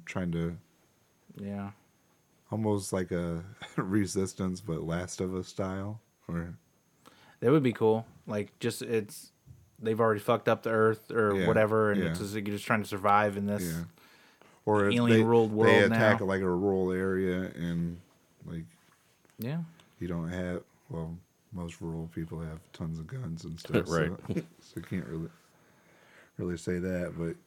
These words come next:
Speaker 1: yeah, you only have a shotgun, and there's all these big ass aliens that doesn't really do any damage to 'em. You kinda have to think strategically and take 'em down, not
Speaker 2: Yeah.
Speaker 1: just run in guns blazing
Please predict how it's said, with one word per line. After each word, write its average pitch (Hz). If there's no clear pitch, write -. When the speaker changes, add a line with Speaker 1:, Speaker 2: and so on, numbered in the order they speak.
Speaker 1:
yeah, 101
you 104
only 104
have 110
a -
shotgun, 95
and 90
there's 90
all 92
these 87
big 90
ass 87
aliens 90
that 85
doesn't 92
really 90
do 90
any 87
damage 87
to 90
'em. 85
You 82
kinda 85
have 87
to 82
think 92
strategically 90
and 82
take 90
'em 82
down, 82
not 85
Speaker 2:
Yeah. 104
Speaker 1:
just 101
run 87
in 82
guns 85
blazing 82